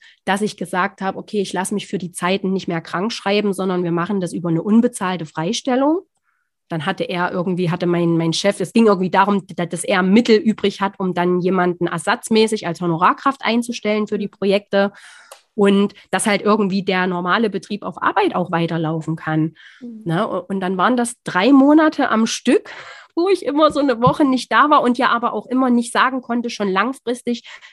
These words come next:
Speaker 1: dann und dann die Woche wird's, weil man, man kann ja wirklich immer erst ab Zyklustag
Speaker 2: Ja.
Speaker 1: eins ungefähr abschätzen, was der Zeitraum wird und Zyklustag eins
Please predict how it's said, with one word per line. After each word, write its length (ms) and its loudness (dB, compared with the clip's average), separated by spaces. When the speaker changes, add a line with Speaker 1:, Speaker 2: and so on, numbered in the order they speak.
Speaker 1:
dann 180 2
und 140 4
dann 180 2
die 200 0
Woche 320 -2
wird's, 440 -8
weil 280 0
man, 180 -12
man 160 -10
kann 200 -6
ja 160 -4
wirklich 280 -10
immer 180 -6
erst 260 -12
ab 140 -16
Zyklustag 560 -8
Speaker 2:
Ja. 60 -14
Speaker 1:
eins 360 0
ungefähr 460 -6
abschätzen, 800 -6
was 380 -6
der 160 -4
Zeitraum 580 0
wird 200 0
und 180 -6
Zyklustag 640 -2
eins 440 2